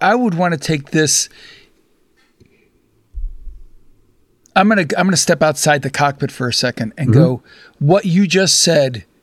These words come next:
Speaker 1: you said something that I think is so important, and I think we all miss it and don't do enough of it. You, you said, "Emphasize the positive." Think, uh, and, and I'm gonna, I'm gonna put it in a context that you, we deal with every day, and that is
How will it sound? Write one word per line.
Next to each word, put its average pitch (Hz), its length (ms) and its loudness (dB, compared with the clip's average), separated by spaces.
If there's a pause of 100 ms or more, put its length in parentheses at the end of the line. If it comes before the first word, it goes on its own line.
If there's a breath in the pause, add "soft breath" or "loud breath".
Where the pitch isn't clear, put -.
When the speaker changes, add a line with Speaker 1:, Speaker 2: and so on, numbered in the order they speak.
(720 soft breath)
Speaker 1:
you 175 140 2
said 165 240 2
something 165 300 0
that 143 120 0
I 143 120 2
think 143 260 -2
is 151 400 -2 (100)
so - 360 2
important, 151 440 -2
and 135 120 -2
I 135 80 0
think 139 300 -4 (340)
we 151 260 2
all 143 220 2
miss 147 280 -2
it 131 200 -4
and 139 200 -2
don't 143 240 0
do 135 180 2
enough 135 340 0
of 120 120 0
it. 113 140 -6 (640 loud breath)
You, 147 260 2
you 160 140 2
said, 143 320 2 (100)
"Emphasize 147 760 0
the 131 100 -6
positive." - 680 -2 (920 soft breath)
Think, 285 240 2
uh, 185 320 0
and, 156 260 0
and 151 160 0
I'm 156 160 2
gonna, 160 200 0 (200)
I'm 180 120 2
gonna 196 100 2
put 190 220 0
it 180 100 2
in 151 140 0
a 143 80 0
context 147 580 -2
that - 300 -6
you, 143 360 0
we 151 160 0
deal 147 220 4
with 135 200 0
every 131 260 -2
day, 120 260 0
and 120 160 -2
that 135 140 2
is 139 320 0